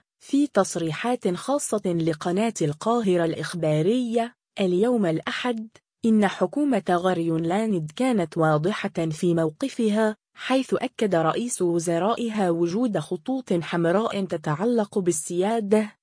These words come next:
مشيرة إلى أن بلادها لن تتخلى عن سيادتها ولن تسمح لأي دولة بالتصرف نيابة عنها أو انتهاك هذا القرار، مشيرة إلى أن غرينلاند تقدر الحوار الدبلوماسي وليس لديها مانع في النقاشات،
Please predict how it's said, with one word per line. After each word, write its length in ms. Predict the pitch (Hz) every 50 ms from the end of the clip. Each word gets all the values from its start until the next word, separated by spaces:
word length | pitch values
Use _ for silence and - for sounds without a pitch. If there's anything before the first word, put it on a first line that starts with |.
| _ _ -
مشيرة 540 | 208 214 208 - - 247 254 247 240 240 - 240
إلى 360 | 226 226 202 - 190 175 170
أن 340 | 160 - 185 185 180 170 160
بلادها 720 | 170 170 165 156 156 156 156 156 160 214 247 247 262 220
لن 240 | 196 180 170 170 160
تتخلى 600 | 160 170 160 - 165 - - 262 277 262 247 240
عن 300 | 220 208 190 175 175 180
سيادتها 840 | 165 - - 190 175 175 170 165 220 254 - 226 214 202 202 208 202
ولن 380 | 196 190 190 185 175 175 175 160
تسمح 440 | - 262 254 - - 190 156 - 170
لأي 460 | 160 156 160 - 269 254 208 175 156
دولة 360 | 156 180 226 247 233 214 202 - 202
بالتصرف 880 | 190 185 165 160 156 - - 151 151 - 233 233 220 190 160 - -
نيابة 500 | 180 170 165 170 196 240 240 214 202 190 -
عنها 540 | 185 170 165 151 170 233 233 226 196 196 180
أو 200 | - 185 185 170
انتهاك 680 | 160 156 151 - 160 160 175 202 185 175 160 - -
هذا 400 | 175 165 175 196 214 214 196 185
القرار، 760 | 160 156 156 - 170 165 165 190 233 247 254 262 262 269 - - _ _ _ -
مشيرة 520 | 208 214 214 - 247 247 254 247 240 240 -
إلى 360 | 233 226 220 - - 190 180 170
أن 300 | 165 180 233 247 240 202
غرينلاند 960 | 175 151 160 165 175 170 165 165 170 175 180 175 170 180 233 240 214 175 - -
تقدر 580 | - 170 - - 262 240 214 190 196 170 170 165
الحوار 580 | 143 151 - 202 180 185 214 240 226 190 170
الدبلوماسي 1000 | 165 165 165 160 151 151 - 196 190 185 180 170 160 160 156 - 240 226 202 180
وليس 440 | 165 160 151 156 202 240 233 - 180
لديها 600 | 160 156 147 147 196 226 220 214 202 202 202 185
مانع 340 | 175 196 240 262 240 220 180
في 200 | 156 156 - 175
النقاشات، 800 | 165 165 165 165 165 - - 175 165 - - 202 202 233 269 -